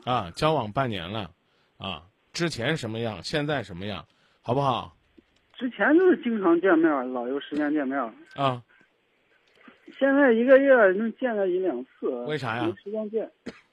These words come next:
Speaker 2: 忙啊。
Speaker 1: 啊，忙，嗯。
Speaker 2: 对。
Speaker 1: 忙成这样，呃，这个晚上还睡不着觉？
Speaker 2: 嗯，是。
Speaker 1: 啊，所以我就刚才跟您开玩笑。
Speaker 2: 他，他忙，他
Speaker 1: 啊，你不管谁忙，
Speaker 2: 他特别忙。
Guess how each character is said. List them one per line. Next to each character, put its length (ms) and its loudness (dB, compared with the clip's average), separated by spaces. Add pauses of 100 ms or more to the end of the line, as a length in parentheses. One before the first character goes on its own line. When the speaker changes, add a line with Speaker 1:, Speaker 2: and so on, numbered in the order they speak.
Speaker 2:
忙 280 -2
啊。 320 2 (160)
Speaker 1:
啊， 380 -12
忙， 360 -8 (380)
嗯。 240 -16 (300)
Speaker 2:
对。 120 -18 (280)
Speaker 1:
忙 340 -2
成 220 -6
这 160 0
样， 360 0 (280)
呃， 280 -14
这 140 -2
个 120 -2
晚 140 -4
上 160 -4
还 80 -4
睡 140 -6
不 80 -4
着 160 -2
觉？ 240 -4 (2250)
Speaker 2:
嗯， 840 -2 (380)
是。 100 -12 (840)
Speaker 1:
啊， 240 -18
所 180 -6
以 40 2
我 160 -2
就 100 -4
刚 180 -2
才 160 -6
跟 120 -8
您 140 -2
开 160 -6
玩 220 2
笑。 0 -
Speaker 2:
他， 80 0
他 60 -2
忙， 280 -10 (240)
他 140 -12
Speaker 1:
啊， 200 -6
你 80 -8
不 140 -4
管 180 -4
谁 160 -6
忙， 300 -4
Speaker 2:
他 100 -8
特 180 -16
别 120 -14
忙。 160 -16